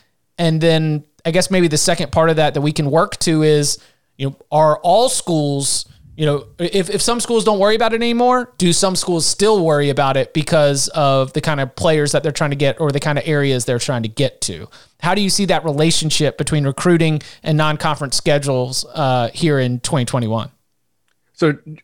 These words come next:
Speaker 2: Chip, it's a really interesting question. Um, I think ultimately, uh, it matters a little bit less for recruiting purposes that, than it used to matter. Uh, and that is primarily because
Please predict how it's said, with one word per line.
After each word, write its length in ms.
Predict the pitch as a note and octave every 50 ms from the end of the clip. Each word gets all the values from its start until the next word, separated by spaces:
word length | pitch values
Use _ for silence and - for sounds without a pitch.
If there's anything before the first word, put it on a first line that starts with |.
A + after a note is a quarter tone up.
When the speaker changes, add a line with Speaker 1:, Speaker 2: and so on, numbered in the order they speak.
| _ - -
Speaker 2:
Chip, 240 | - - D#3+ D3+ -
it's 120 | G#2+ -
a 40 | C3
really 220 | C3 C#3 C#3+ C3
interesting 420 | A#2 A2 G#2+ G#2+ G2 F2+ - G2 F2+
question. 500 | - - F#2+ F2+ F#2 - - F#2+ F#2+ E2
Um, 220 | D2 F#2 F#2+ G2
I 120 | - A2 G#2+
think 340 | - - E3+ E3+ D3+ -
ultimately, 760 | - B2 B2+ C3 - D#3+ D#3+ - B2+ B2 A#2 A2+ G#2+ G2 F#2+ _ _ _ _ _ _ _ _ _
uh, 160 | - G2+ F#2+ -
it 120 | - G#2
matters 380 | G#2 G#2 G#2+ G#2+ A2+ A2+ G2+ F2
a 60 | G2
little 220 | F#2+ G2+ A2 B2+ C3+
bit 140 | - -
less 240 | A#2+ A2+ G#2+ G#2+ -
for 120 | - - G#2+
recruiting 380 | G2+ F#2+ - A2+ G#2 G2+ F#2+
purposes 560 | - G2+ G2+ - G2+ - - G2 F#2 F#2 F2
that, 160 | F#2+ G#2+ - -
than 140 | F#2+ F2+
it 80 | F#2+ D#2+
used 200 | F#2 F2+ E2+ -
to 60 | - F2
matter. 320 | E2+ E2 - - - - _ _ _ _ _ _
Uh, 220 | - F#2 E2+ E2+ F2 -
and 220 | - G2 G2 F#2+ G2+
that 160 | G#2 G#2+ A2
is 100 | G#2+ G#2
primarily 540 | - - A#2 A2 A2+ A2+ A2+ A#2 A#2 A2+ G#2
because 500 | G#2 G2+ - - G2+ F#2+ F2+ F2 -